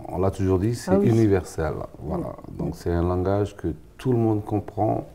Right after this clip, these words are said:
Speaker 1: sur la planète, heureusement.
Speaker 2: Oui.
Speaker 1: Voilà, quoi.
Speaker 2: Monsieur
Speaker 1: Merci à
Speaker 2: William,
Speaker 1: vous.
Speaker 2: euh,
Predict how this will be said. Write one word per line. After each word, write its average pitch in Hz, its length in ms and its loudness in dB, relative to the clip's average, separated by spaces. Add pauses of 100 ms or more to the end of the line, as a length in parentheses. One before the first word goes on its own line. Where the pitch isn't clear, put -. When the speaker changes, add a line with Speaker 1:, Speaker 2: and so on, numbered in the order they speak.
(120)
Speaker 1:
sur - 220 -4
la 95 80 0
planète, 80 420 -2
heureusement. 80 480 -2 (300)
Speaker 2:
Oui. 190 80 0 (680)
Speaker 1:
Voilà, 69 360 -2 (100)
quoi. - 80 -14 (420)
Speaker 2:
Monsieur 285 440 4
Speaker 1:
Merci 269 140 6
à 262 40 4
Speaker 2:
William, 254 440 6
Speaker 1:
vous. 233 60 2
Speaker 2:
euh, 202 1000 2